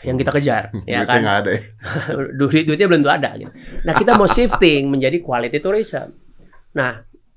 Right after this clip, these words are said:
Speaker 1: untuk membuat quality tourism yang baik, ya kita harus belajar juga dari negara-negara lain.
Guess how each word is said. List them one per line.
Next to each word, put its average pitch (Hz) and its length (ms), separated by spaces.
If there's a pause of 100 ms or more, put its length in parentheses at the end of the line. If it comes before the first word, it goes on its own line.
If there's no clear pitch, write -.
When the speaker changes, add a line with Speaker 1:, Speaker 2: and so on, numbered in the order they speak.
(460)
Speaker 1:
untuk 202 300
membuat 170 360
quality 156 320
tourism 151 300
yang 139 120
baik, 117 280
ya 131 140
kita 175 180
harus 220 140
belajar 196 400
juga 185 320
dari 143 160
negara-negara 117 480
lain. 107 240